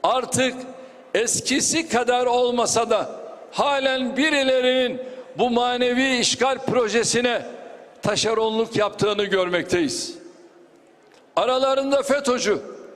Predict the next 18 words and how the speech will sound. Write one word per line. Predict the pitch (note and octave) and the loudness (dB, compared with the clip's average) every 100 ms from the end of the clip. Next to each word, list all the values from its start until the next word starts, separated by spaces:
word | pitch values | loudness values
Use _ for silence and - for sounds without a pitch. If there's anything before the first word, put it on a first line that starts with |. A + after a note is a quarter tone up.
| - - - - C3+ | -20 -20 -20 -10 0
ve | B3 B3+ G3+ | 0 0 2
bölücülerin | A#3+ C4 - B3+ C4+ C#4 D4+ C#4 | 2 2 2 2 2 4 2 4
de | C4+ | 4
olduğu | C4 C4 C4 C4+ C4 G#3 | 4 2 2 2 2 2
malum | F3+ A#3+ C4 C4 D4+ C#4 | 0 0 2 2 0 2
mahfiller | B3+ G3 - A#3+ A#3+ B3 A#3+ - - - - - - | 0 0 -2 -2 0 0 -2 -8 -14 -18 -20 -20 -6
bunu | E3+ A#3 | -2 0
son | - A#3+ C#4 B3 | 0 2 2 2
derece | A#3+ A#3+ A#3+ A#3 | 2 2 0 0
planlı, | A#3 A#3+ A3+ A#3 A#3 - - - - - - | 2 0 2 2 0 -2 -8 -14 -18 -20 -14
son | - C4 D4+ C#4+ | -2 2 2 2
derece | C4 B3+ B3+ B3 | 2 2 2 0
sinsi | - A#3+ A#3+ - D4+ C#4+ | 0 0 0 0 0 2
ve | B3+ - | 0 0
kurnazca | A#3+ B3 C4+ C#4+ F#3+ A3+ | 0 2 2 2 2 0
yapıyor. | F#3+ - C#3 - - - - - - - - _ _ _ _ _ - B3 | 0 -2 -4 -4 -12 -18 -20 -20 -20 -20 -20 _ _ _ _ _ -8 -4
Biz | C4+ G3 | -2 0
bunlardan | C4 C4 C4 C4 C4 | 0 2 2 0 0